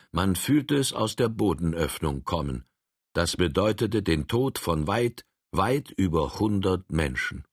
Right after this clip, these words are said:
„Aber unsere Gefangenen, die sich hier nebenan befinden“, sagte Old Shatterhand, „die ertrinken doch auch.“ „Nein, die Mauer widersteht für einige Zeit.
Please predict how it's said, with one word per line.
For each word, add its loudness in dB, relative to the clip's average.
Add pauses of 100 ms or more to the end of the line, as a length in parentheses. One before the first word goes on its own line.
(880)
„Aber 2
unsere 2
Gefangenen, 0 (220)
die 4
sich 2
hier 4
nebenan 2
befinden“, 0
sagte -2
Old 0
Shatterhand, 0 (400)
„die 4
ertrinken 2
doch 2
auch.“ 0 (640)
„Nein, 2
die 4
Mauer 4
widersteht 2
für 2
einige 2
Zeit. 0